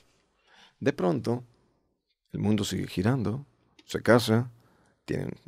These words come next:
tienen tres niños, él y su señora esposa, y el más grande, Francisco Javier, alias Paquito, dice, "Papá, una pregunta. Cuando tú te hipnotizas, ¿de verdad estás hipnotizado o es puro show?"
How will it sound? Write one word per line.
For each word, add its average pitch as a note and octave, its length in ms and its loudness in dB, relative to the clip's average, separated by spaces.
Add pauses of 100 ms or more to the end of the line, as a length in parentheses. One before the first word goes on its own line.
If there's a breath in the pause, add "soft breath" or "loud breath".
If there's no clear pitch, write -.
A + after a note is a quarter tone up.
(100)
tienen F#2 300 -2
tres F#2+ 240 2
niños, A2 480 2 (500)
él F#2+ 160 -4
y F2+ 60 -4
su D#2+ 100 -8
señora E2 260 -2
esposa, G2+ 460 -4 (640 soft breath)
y - 60 2
el B2 80 8
más C#3+ 160 4
grande, B2 420 0 (300)
Francisco - 440 -6
Javier, F2+ 320 2
alias G2 360 2
Paquito, - 560 -2 (160)
dice, A2 180 -2
"Papá, D#3+ 320 2 (320 soft breath)
una D4+ 140 -4
pregunta. F#2 440 -6 (1300 soft breath)
Cuando C#3 220 0
tú A#3 140 -2
te - 100 -2
hipnotizas, - 920 -2 (1080)
¿de A2+ 140 4
verdad G#2 320 2
estás D#3+ 280 0
hipnotizado A2 680 -2
o G#2 80 0
es G2 100 -4
puro G2+ 300 -2
show?" - 280 -6